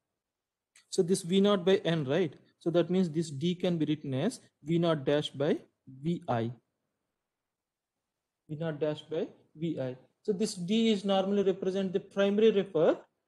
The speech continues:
D C voltage gain. So this is known as primary referred D C voltage gain. Primary referred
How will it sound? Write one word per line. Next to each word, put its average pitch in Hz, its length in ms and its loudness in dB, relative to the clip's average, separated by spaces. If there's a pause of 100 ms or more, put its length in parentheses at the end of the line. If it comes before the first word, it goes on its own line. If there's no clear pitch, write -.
(140)
D 185 140 2
C 196 160 2
voltage 170 500 4
gain. 147 360 0 (840)
So - 120 -2
this 175 240 4
is 185 180 4
known 180 260 6
as 147 280 2 (300)
primary 190 460 10
referred 180 580 4 (2000)
D 196 140 6
C 190 420 4 (240)
voltage 185 640 6 (320)
gain. 143 300 4 (2750)
Primary 175 380 0
referred 165 480 0